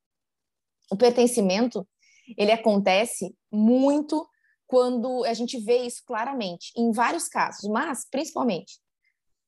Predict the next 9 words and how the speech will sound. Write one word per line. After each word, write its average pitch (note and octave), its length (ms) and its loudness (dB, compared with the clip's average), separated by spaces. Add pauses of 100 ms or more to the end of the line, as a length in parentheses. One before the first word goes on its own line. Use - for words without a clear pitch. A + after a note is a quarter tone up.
(180)
nós A3 240 2
mulheres, B3+ 480 4
muitas A#3+ 380 -6
vezes, A3+ 540 -6
ãh, G3+ 240 4
a G3 40 2
nossa A3 220 -2
primeira B3 400 2
gestação, A#3+ 800 -2